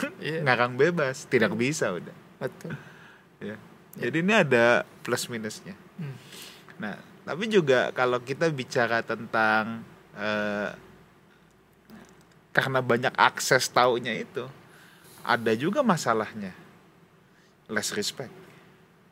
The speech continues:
Speaker 1: Ya, karena berasa
Speaker 2: Seringkali,
Speaker 1: lebih tahu.
Speaker 2: yes.
Speaker 1: Betul.
Speaker 2: Seringkali generasi ini jadi less respect dengan yang seniornya. Nah, itu gimana nih pendapat Pastor Kristo?
Speaker 1: Setuju ya, setuju. Bahkan di, di dunia kerja ya.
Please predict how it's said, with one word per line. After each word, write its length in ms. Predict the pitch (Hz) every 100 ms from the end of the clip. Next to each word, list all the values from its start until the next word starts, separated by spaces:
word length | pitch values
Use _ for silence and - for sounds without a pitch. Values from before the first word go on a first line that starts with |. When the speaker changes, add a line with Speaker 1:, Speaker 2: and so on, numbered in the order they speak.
| _ _ _
Speaker 1:
Ya, 220 | - 156 147 143
karena 180 | - 143
berasa 260 | 139 135 117
Speaker 2:
Seringkali, 80 | 135
Speaker 1:
lebih 120 | 135
tahu. 240 | - 131 127 -
Speaker 2:
yes. 340 | - - - - -
Speaker 1:
Betul. 320 | 170 - 175 156 - - _
Speaker 2:
Seringkali 600 | - 123 120 113 139 208 - - - - 139
generasi 540 | 123 117 113 113 127
ini 140 | 123 202
jadi 380 | 175 120 110 113 92 - - - -
less 280 | 123 113 -
respect 420 | 120 - - 170
dengan 280 | 120 107 104
yang 160 | 107 101
seniornya. 600 | - 98 98 95 98 92 - - _ _ -
Nah, 160 | 220
itu 320 | - - - - - - - _ - -
gimana 500 | 175 139 147 180 151
nih 140 | 123
pendapat 460 | 139 139 127 113 120 - -
Pastor 300 | 123 - -
Kristo? 340 | - 120 -
Speaker 1:
Setuju 320 | - 196 185 196
ya, 120 | 147
setuju. 400 | 196 196 151 170
Bahkan 280 | 160 160 220
di, 80 | 202
di 180 | 151 139
dunia 260 | 135 135 127
kerja 360 | - 127 147
ya. 160 | 131